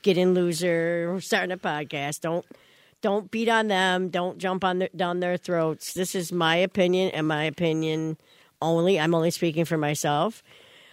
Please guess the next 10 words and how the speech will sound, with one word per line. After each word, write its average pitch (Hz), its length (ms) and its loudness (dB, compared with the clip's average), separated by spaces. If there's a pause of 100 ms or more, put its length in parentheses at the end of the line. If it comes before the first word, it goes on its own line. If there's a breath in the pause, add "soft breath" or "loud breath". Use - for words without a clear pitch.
(160 loud breath)
I 208 100 0
truly 220 400 2
believe 185 540 2
that 170 160 -4
there 165 180 0
is 175 220 0
a 190 40 -2
cure 175 300 -2
for 160 160 -8
cancer, 151 720 -4